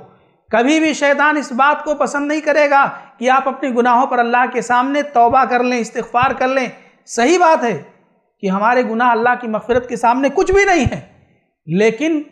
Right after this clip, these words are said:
कब? जब अल्लाह से हम तौबा कर लें, अल्लाह पर उन गुनाहों से माफ़ी मांग लें, उन गुनाहों पर अल्लाह के सामने रोएं। लेकिन शैतान कभी भी इस बात को पसंद नहीं करेगा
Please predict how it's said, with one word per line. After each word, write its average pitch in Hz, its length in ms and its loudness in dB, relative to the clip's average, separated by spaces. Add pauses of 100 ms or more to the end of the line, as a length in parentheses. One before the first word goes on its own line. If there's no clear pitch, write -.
(220)
कब? 269 460 0
जब 220 180 0
अल्लाह 240 260 2
से 269 120 -8
हम 254 100 -4
तौबा 247 380 2
कर 254 160 0
लें, 226 240 -2 (380)
अल्लाह 254 280 2
पर 277 140 -2
उन 262 120 -2
गुनाहों 247 320 2
से 277 160 -6
माफ़ी 247 380 2
मांग 311 240 2
लें, 294 300 0 (300)
उन 269 160 -2
गुनाहों 233 340 2
पर 269 140 -2
अल्लाह 247 240 0
के 254 140 -6
सामने 240 380 -2
रोएं। 226 340 2 (260)
लेकिन 190 240 -2
शैतान 220 400 -2
कभी 254 240 0
भी 302 100 0
इस 269 60 -4
बात 254 240 0
को 262 80 0
पसंद 233 300 -6
नहीं 226 120 -6
करेगा 220 360 2